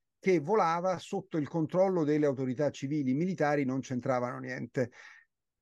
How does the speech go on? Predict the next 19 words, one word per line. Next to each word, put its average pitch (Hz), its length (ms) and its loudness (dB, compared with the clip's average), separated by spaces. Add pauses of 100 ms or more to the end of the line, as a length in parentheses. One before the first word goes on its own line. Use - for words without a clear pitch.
(360)
Gente 226 360 10
che 170 80 8
aveva 175 140 12
avuto 175 720 6
carriere 165 720 6
brillanti, 151 800 4
luminose, 151 600 2
ma 156 120 -4
anche 190 220 -2
di 143 400 2
grande 156 360 2
impegno, 156 880 0 (340)
si - 280 -4
sentiva 214 480 4
ridotta 208 840 2
a 175 180 -2
una 196 220 -2
cosa 147 440 0
che 156 420 4